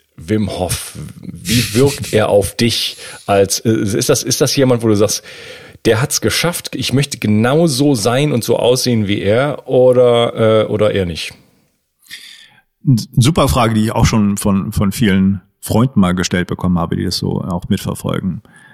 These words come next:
Speaker 2: Ähm, lass es mich so sagen, ich habe selber mal Wim Hof gemessen,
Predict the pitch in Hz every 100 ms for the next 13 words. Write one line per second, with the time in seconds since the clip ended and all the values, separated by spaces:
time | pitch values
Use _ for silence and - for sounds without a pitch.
0 | _ - 110 104 101 104 104 _ - _
1 | _ 120 117 135 131 - 110 101 92 98
2 | - 117 - 107 127 143 123 107 202 92
3 | 107 - 185 104 - 160